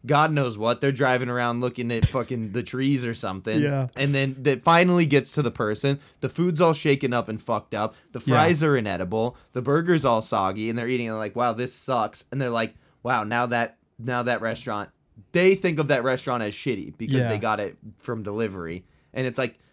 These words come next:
Speaker 1: man, that's not even
Speaker 2: Can
Speaker 1: our fault
Speaker 2: Yeah.
Speaker 1: or the restaurant's fault.
Speaker 2: Can you determine, like, on DoorDash, can you, I don't know if you do it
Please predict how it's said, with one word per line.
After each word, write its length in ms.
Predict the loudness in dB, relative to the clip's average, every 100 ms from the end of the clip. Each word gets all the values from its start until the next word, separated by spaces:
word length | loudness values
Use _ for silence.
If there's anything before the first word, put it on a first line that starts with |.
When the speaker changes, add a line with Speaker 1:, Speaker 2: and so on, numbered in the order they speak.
| _ _ -14
Speaker 1:
man, 340 | -2 0 2
that's 220 | 0 0 0
not 160 | 0
even 220 | 2 2
Speaker 2:
Can 60 | 0
Speaker 1:
our 160 | 0 2
fault 400 | 6 6 4 -2
Speaker 2:
Yeah. 220 | -2 0
Speaker 1:
or 20 | 0
the 100 | 2
restaurant's 420 | 0 0 -4 -4
fault. 340 | 0 0 2 4
Speaker 2:
Can 140 | 4
you 320 | 4 4 4
determine, 580 | 4 2 0 2 2 2
like, 160 | 0 0
on 140 | -2
DoorDash, 480 | 0 -2 -2 -4 -4
can 140 | -2 0
you, 340 | 2 0 -2 _ _ _ _ _ _ _ _ _ -2
I 80 | 0
don't 100 | 2
know 140 | 0
if 160 | 0 -2
you 60 |
do 180 | 0 0
it 140 | -2